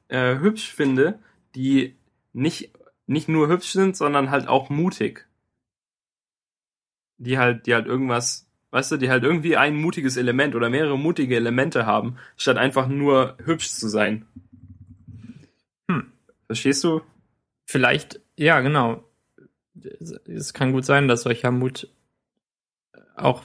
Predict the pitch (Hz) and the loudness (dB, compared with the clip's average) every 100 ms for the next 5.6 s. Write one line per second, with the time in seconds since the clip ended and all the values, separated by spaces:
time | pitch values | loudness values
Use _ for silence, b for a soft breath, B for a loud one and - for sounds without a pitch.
0 | - - 120 127 - - - - _ 131 | -4 -2 -2 -4 -6 -20 -20 -20 _ -2
1 | - 135 127 117 - 127 - - 123 135 | 0 -2 -4 -6 -6 -6 -4 -4 0 2
2 | 135 120 120 117 - B B B - 165 | 2 0 -2 -2 -6 B B B -4 0
3 | 143 143 143 139 131 127 - - - 147 | 2 2 2 2 2 2 0 -2 2 2
4 | - 131 123 131 - - _ - - 127 | 2 0 0 0 -8 -12 _ -12 -2 0
5 | 131 131 123 - 123 | 0 2 2 0 -6